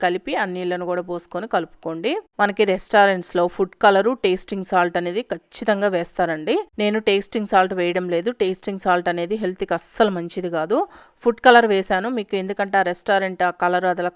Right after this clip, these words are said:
కనిపించాలి కదా అని. ఫుడ్ కలర్ కూడా మీరు ఇంట్లో చేసుకునే పని అయితే వేసుకోకపోయినా పర్వాలేదండి. ఈ ఫుడ్ కలర్ కూడా వేసి కలిపిన తర్వాత దీంట్లో మనం ముందుగా వేయించి పక్కన పెట్టుకున్న చికెన్ ముక్కలు ఉన్నాయి కదా, ఆ చికెన్ ముక్కలన్నింటినీ వేసుకొని ఫ్లేమ్‌ని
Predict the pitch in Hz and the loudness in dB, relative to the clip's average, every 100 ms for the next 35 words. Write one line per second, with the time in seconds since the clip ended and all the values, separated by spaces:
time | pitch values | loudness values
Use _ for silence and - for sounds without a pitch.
0 | 185 185 190 - 196 175 175 165 175 160 | -6 -6 -10 -2 -2 0 -4 -2 -4 -4
1 | 269 440 - 226 - 240 226 214 202 202 | -8 -10 -4 -4 4 6 6 4 2 2
2 | 208 - 202 190 185 196 208 190 185 - | 0 -4 -4 -4 -4 -4 -2 -2 -4 -4
3 | 196 190 180 254 240 185 - 196 185 175 | -4 -2 -2 -2 -2 -6 -6 -10 -6 -6
4 | 170 220 180 165 170 160 160 160 233 427 | -4 -4 -2 -2 -2 -4 -6 -6 -6 -6
5 | _ 214 214 190 220 208 208 208 202 196 | _ -8 -8 -4 0 2 0 -2 0 0
6 | 214 214 196 190 208 202 196 185 185 269 | -2 -2 -2 -2 -4 -4 -2 -2 -2 -2
7 | 453 480 _ _ _ - 196 190 208 202 | -4 -6 _ _ _ -6 -6 -4 -2 -2
8 | 202 196 202 214 202 196 202 208 - 202 | -2 -4 -2 0 0 -2 -4 -6 -6 -4
9 | 202 202 - 202 185 - 226 208 196 208 | -4 -6 -6 -8 -8 -6 -6 -4 -4 -4
10 | 190 185 185 190 247 254 226 - 196 190 | -6 -6 -6 -2 -2 -2 -8 -10 -10 -6
11 | 190 190 185 190 190 190 185 180 - 196 | -4 -4 -6 -8 -8 -8 -6 -8 -8 -8
12 | 240 440 _ _ 233 220 233 220 202 | -6 -8 _ _ 4 6 6 2 -6